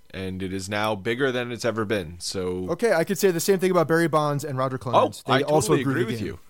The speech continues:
Speaker 1: But
Speaker 2: Yeah.
Speaker 1: the answer for Bud Selig is money. He, he was good. As far as the bottom line of the league goes, he was good for the game.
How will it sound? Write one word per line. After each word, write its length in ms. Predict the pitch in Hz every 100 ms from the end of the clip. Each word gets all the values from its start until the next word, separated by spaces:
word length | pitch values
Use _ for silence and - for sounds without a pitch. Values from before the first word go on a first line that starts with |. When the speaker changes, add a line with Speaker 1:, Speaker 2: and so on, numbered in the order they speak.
| - - -
Speaker 1:
But 220 | 135 120
Speaker 2:
Yeah. 60 | 131
Speaker 1:
the 80 |
answer 440 | 147 208 170 151 135
for 140 | -
Bud 240 | 123 120 104
Selig 400 | 175 160 101 98
is 140 | 98
money. 280 | 117 120 78
He, 500 | 90 104 110 107 92 - -
he 240 | 107 139
was 300 | 170 180 135
good. 280 | 104 143 127
As 80 | 123
far 160 | 165
as 60 | 180
the 80 | 131
bottom 360 | 131 143 151
line 280 | 139 143 143
of 100 | 123
the 100 | 117
league 280 | 107 127 135
goes, 400 | 151 170 175 - - -
he 200 | - 135
was 160 | 120
good 200 | 110 113
for 140 | - 95
the 40 |
game. 300 | 92 82 -